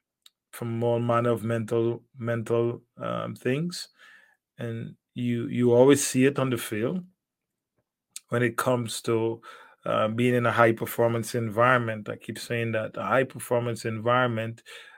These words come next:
uh, to young players, uh, it got a lot to do with your character. It got a lot to do with, um, your mental fortitude. Like, it's not just about the dribbling and the passing,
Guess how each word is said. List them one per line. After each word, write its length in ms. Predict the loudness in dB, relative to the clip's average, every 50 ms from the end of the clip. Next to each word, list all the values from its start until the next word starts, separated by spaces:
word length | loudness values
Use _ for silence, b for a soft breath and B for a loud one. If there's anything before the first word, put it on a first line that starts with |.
| B -6
uh, 260 | -4 -2 -2 -2 -4 -4
to 100 | -2 0
young 280 | 2 2 2 2 2 -2
players, 580 | -2 0 2 2 2 2 0 -4 -6 -8 -10 b b b b b b _ _
uh, 240 | 4 6 6 6 4 0 -4 -8 -12
it 120 | -8 2
got 160 | 4 6 8 8
a 80 | 8
lot 240 | 8 8 8 6 4
to 100 | 0 -6
do 220 | -4 0 0 0
with 340 | 2 2 0 0 0 -2 -2
your 120 | -4 -6 -6
character. 640 | -2 0 2 4 4 4 2 -2 -4 -6 -8 -8 -8 -12 _ _ _ _ _ _ _ _ _ _ _ _ _ _ _ _
It 120 | -8 -6 0
got 300 | 2 2 2 2 0 -2
a 40 | -2
lot 260 | 2 2 2 2 0
to 120 | -4 -10
do 200 | -6 -4 -2 -2
with, 500 | 0 0 0 0 -2 -2 -6 -10 -14 -14 b b b b b b _ -6
um, 540 | -2 0 0 0 0 -2 -4 -6 -10 -14 -16 _ _ _ _ b b b b b b b b _ -4
your 160 | -2 0 0
mental 400 | 2 2 0 2 2 2 2 2
fortitude. 720 | 2 2 2 2 2 0 -4 -6 -6 -8 -8 -8 -10 -12 -16 _ _
Like, 260 | -4 -2 -2 -2 -4
it's 200 | -6 -8 -6 -2
not 180 | 0 0 0 0
just 280 | 0 -4 -4 -4 -6
about 360 | -6 -2 0 2 2 2 0 -2
the 80 | -6
dribbling 500 | -6 -2 0 0 0 0 -2 -2 -2 -4
and 140 | -4 -4 -6
the 60 | -6
passing, 720 | -2 2 2 4 4 2 0 -4 -6 -6 -6 -6 -8 -10